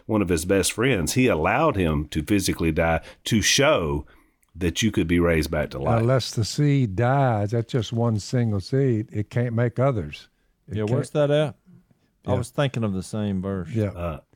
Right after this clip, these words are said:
Speaker 2: Remember the, the w-
Speaker 1: isn't that First Corinthians fifteen?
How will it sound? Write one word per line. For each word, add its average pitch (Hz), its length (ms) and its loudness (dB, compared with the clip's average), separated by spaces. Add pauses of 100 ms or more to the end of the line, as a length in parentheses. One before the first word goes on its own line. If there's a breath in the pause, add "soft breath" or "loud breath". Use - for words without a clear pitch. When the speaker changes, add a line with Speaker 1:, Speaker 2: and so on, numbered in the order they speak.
(280)
Speaker 2:
Remember 123 260 0
the, 107 320 -2
the - 140 -18
w- 92 280 -14
Speaker 1:
isn't 117 140 2
that 131 180 2
First 127 240 0
Corinthians 117 360 0
fifteen? 123 460 0